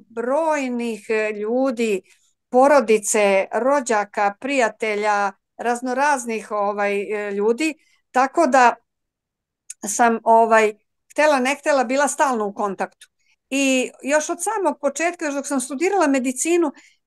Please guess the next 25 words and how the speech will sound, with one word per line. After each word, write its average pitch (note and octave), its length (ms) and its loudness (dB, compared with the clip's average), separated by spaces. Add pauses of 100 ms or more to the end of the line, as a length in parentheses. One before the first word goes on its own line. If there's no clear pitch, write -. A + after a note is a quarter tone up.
e, C4 280 4
bilo E4 340 -2
mi C#4 120 0
je C4 120 -2
tu E4+ 160 -4
nešto, C#4 440 -2 (320)
nešto B3+ 720 -2
nedo-, A#3+ 600 0
nedovršeno, A#3+ 1040 -4
nedorečeno, A#3+ 1040 -2
da G#3 180 -6
tako G#3 360 -6
kažem. G#3+ 440 0 (600)
I E4 180 4
naravno, C#4+ 500 4
ovaj, A#3+ 560 4
m, A3+ 60 -4 (1700)
čitala C#4 460 2
sam, A#3 180 -4
studirala, A#3 680 4 (340)
e, - 60 -6 (380)
i A#3+ 460 0
stare A3 640 0
lekare G#3 800 0
i, A3+ 540 0